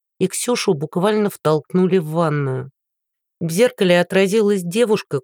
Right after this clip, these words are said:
кудрявая и румяная просто до безобразия, с блестящими глазами. Да, кажется, с вином она сегодня всё же переборщила. Ксюша стащила с себя футболку и лифчик, повесила на один из крючков.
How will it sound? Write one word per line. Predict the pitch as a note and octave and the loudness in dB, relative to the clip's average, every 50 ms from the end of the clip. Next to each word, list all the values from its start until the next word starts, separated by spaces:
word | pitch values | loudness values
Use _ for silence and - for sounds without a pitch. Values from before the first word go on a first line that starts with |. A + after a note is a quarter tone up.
| _ | _
кудрявая | - F#3 E3 D#3+ F#3+ A3+ A#3 G3+ F#3+ F3 | -6 -4 -2 0 0 2 2 2 2 2
и | E3+ E3+ | 2 2
румяная | E3 E3+ F#3 F#3+ G3+ A3 A#3 A3+ G#3 F3 D#3+ | 2 2 2 2 2 2 2 2 2 2 0
просто | D3+ - D#3+ E3 D#3 - - D#3+ | 0 0 0 -2 -2 -2 -6 -4
до | C#3+ E3+ | -2 -2
безобразия, | D#3 C#3 E3+ D3+ F3+ F#3+ F#3+ F3+ F#3+ F#3 E3+ D3+ C3 C#3+ C#3 C#3 | -2 -2 -2 0 0 0 2 2 2 2 2 0 0 -2 -4 -4
с | C3 C3+ | -6 -8
блестящими | C3+ D#3+ E3+ F3+ - - - A3 G#3 - - - F3+ F#3 F#3 | -6 -4 -4 -4 -2 -2 0 0 0 0 -2 0 2 2 2
глазами. | F3+ E3 F#3+ G3+ G#3 G3 - G3 E3+ D3 C#3+ C3+ B2 A#2+ - _ _ _ _ _ - | 2 2 2 0 0 0 0 0 0 0 0 -4 -6 -10 -14 _ _ _ _ _ -4
Да, | E3+ E3+ F3 F3+ F3 E3+ D#3+ D3+ D3 - _ _ _ _ _ _ _ _ | 0 0 2 2 2 2 0 -2 -4 -10 _ _ _ _ _ _ _ _
кажется, | - - G#3 F#3 F#3 F#3 - - F3 | -4 -2 0 0 0 -2 -2 -4 -6
с | - - | -6 -4
вином | E3+ F#3 G3 G3 G#3 A3 A3+ A3 | 0 0 2 2 2 0 0 0
она | G#3 F#3+ E3+ D3+ | 0 2 2 0
сегодня | D3 - - E3 D3 F3 F#3 - F3 D#3 | 0 -2 -4 -2 -2 -2 0 0 -2 -4
всё | - - - F3+ E3+ | -4 -4 -2 -2 -2
же | D#3 E3 | 0 -2
переборщила. | D#3 _ - E3+ F3 D#3+ D3 F3+ F3+ - - - - D3+ C3 C3 B2+ A#2+ - _ _ _ _ _ _ _ _ _ _ _ _ _ _ _ - | -4 _ -2 -2 -2 0 0 0 -2 -2 -4 -6 -4 -4 -4 -4 -6 -8 -10 _ _ _ _ _ _ _ _ _ _ _ _ _ _ _ -10
Ксюша | - - - A#3 A#3 - - F3+ | -6 -2 0 0 0 0 -2 -6
стащила | - - - F#3+ F#3+ - - G#3 G3+ F#3 E3+ | -4 -2 -2 -2 0 0 0 2 2 2 2
с | D#3+ | 0
себя | - - - F#3 E3 F#3 F3 | -2 -2 -2 0 0 0 0
футболку | E3 - F#3+ F#3 D#3 D3 G3 G3 F#3 - - F#3 | 0 0 -2 -2 0 0 0 0 0 0 2 2
и | F#3 F#3+ | 2 2
лифчик, | G3 G#3 A#3+ A#3 - - - F#3 - - | 2 0 -2 -4 -6 -8 -10 -10 -8 -4
повесила | - F3 F3+ F3+ G#3+ A3 G#3 - F3+ D#3+ D#3+ D#3+ | -2 0 2 2 0 0 0 -2 0 0 2 2
на | D#3+ D#3+ D#3 | 2 2 2
один | D#3+ D#3 - F#3 F#3 F#3 | 0 0 2 2 2 2
из | F3+ - | 0 -2
крючков. | - - F#3+ G3 F#3+ - - F3 D3+ C3 - - | -4 -2 -2 -2 -2 -2 -2 -2 -2 -2 -4 -8